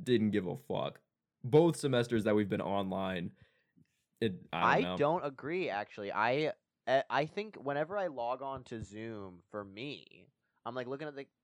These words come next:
Speaker 1: Wait, wait, hold on, hold on, hold on, hold on, hold on, hold on. If you're gonna talk about seeing hot people on Zoom, I think you have to experience the hotness. I think you need
Speaker 2: Okay,
Speaker 1: to
Speaker 2: okay,
Speaker 1: eat a
Speaker 2: okay.
Speaker 1: pepper and then explain.
Speaker 2: Today,
Speaker 1: <laughs>
Speaker 2: today I have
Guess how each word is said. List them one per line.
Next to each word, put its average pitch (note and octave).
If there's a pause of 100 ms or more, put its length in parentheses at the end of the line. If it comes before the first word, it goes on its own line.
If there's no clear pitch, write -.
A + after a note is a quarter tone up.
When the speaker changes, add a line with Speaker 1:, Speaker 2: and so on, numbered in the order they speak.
(140)
Speaker 1:
Wait, C3
wait, A2+
hold C3
on, A2
hold A2
on, G2
hold G2+
on, F#2
hold G2+
on, F#2+
hold F#2
on, -
hold F#2
on. B2
If G#2+
you're B2+
gonna D#3
talk A2+
about G2+
seeing G2
hot G2
people F#2
on F2+
Zoom, F#2+
I -
think G2+
you -
have F2+
to F#2
experience G2
the -
hotness. D#2+
I G2
think G2+
you G2
need F#2+
Speaker 2:
Okay, -
Speaker 1:
to F2
Speaker 2:
okay, G#3
Speaker 1:
eat C3
a -
Speaker 2:
okay. -
Speaker 1:
pepper G#2
and G2
then G2+
explain. F2
Speaker 2:
Today, D#3+
Speaker 1:
<laughs> -
Speaker 2:
today F#3
I B2
have A2+